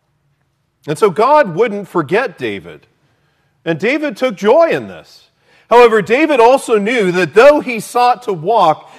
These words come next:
in humility before the Lord, he was a sinner who desperately needed divine mercy. We see this over and over again in David's words, don't we, throughout the Psalms? Here we see it again. He knew that he was a sinner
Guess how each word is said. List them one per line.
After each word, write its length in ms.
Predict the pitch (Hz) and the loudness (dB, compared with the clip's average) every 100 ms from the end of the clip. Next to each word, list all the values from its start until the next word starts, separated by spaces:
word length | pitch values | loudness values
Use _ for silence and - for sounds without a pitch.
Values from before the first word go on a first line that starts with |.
| 185 | -8
in 180 | 196 190 | -2 -2
humility 640 | 165 190 180 294 311 180 | -2 -2 2 2 2 -2
before 340 | 147 139 147 127 | -4 -6 -6 -6
the 100 | 113 | -6
Lord, 380 | 104 101 117 165 _ _ | -6 -6 -8 -10 _ _
he 160 | 277 311 | -2 0
was 240 | 285 233 | 0 0
a 100 | 214 | -2
sinner 500 | - - 311 269 196 | -6 -4 0 2 0
who 260 | 180 226 208 _ _ 175 | -2 -6 -10 _ _ -4
desperately 800 | 220 285 285 - 285 247 262 | -2 -2 -6 -8 -8 -6 -10
needed 400 | 233 247 247 220 | -8 -10 -4 -4
divine 460 | 202 214 226 233 220 | -4 -6 -6 -6 -6
mercy. 380 | 226 277 - 143 | -8 -10 -10 -8
We 120 | 170 | -8
see 200 | - 277 | -8 -6
this 180 | 233 - - _ | -6 -8 -20 _
over 380 | - 269 294 262 | -2 0 0 -2
and 80 | 220 | -2
over 320 | 233 311 269 | -2 -2 -4
again 260 | 185 139 123 | -4 -4 -8
in 140 | 117 | -8
David's 560 | 110 113 104 107 - _ | -8 -8 -8 -12 -14 _
words, 520 | 101 104 104 185 - | -12 -10 -8 -10 -12
don't 260 | 139 147 185 | -10 -8 -8
we, 200 | 139 180 | -10 -10
throughout 380 | - 170 220 | -12 -10 -10
the 80 | 220 | -12
Psalms? 640 | - 110 92 95 190 _ _ _ _ _ _ _ | -14 -12 -12 -14 -16 _ _ _ _ _ _ _
Here 180 | 220 | -10
we 100 | 220 | -10
see 200 | 196 208 | -10 -8
it 60 | 185 | -6
again. 440 | 165 208 262 208 _ _ _ _ _ _ _ _ _ _ _ _ | -6 -8 -8 -16 _ _ _ _ _ _ _ _ _ _ _ _
He 160 | 254 | -10
knew 260 | 262 349 349 | -8 -8 -4
that 160 | 208 | -4
he 100 | 160 | -2
was 180 | 139 120 | -6 -8
a 80 | 113 | -14
sinner 500 | - 107 90 92 165 | -12 -12 -10 -12 -14